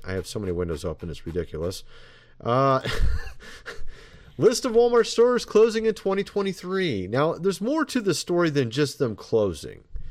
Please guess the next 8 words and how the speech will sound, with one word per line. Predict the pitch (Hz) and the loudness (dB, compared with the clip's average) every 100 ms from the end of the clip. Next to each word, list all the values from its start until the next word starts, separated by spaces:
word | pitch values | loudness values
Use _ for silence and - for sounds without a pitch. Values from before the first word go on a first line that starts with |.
| - - 90 | -10 -10 -2
all | |
right? | 92 120 135 135 - - - - - - _ _ _ | 2 4 4 2 -4 -14 -18 -20 -20 -20 _ _ _
They're | 151 170 | 2 2
starting | - 285 277 | 4 2 2
to | 233 | 2
use | 233 185 | 0 0
new | 196 | -2
technology | - 190 - 147 175 208 139 82 - | 2 0 2 2 2 0 -2 -8 -12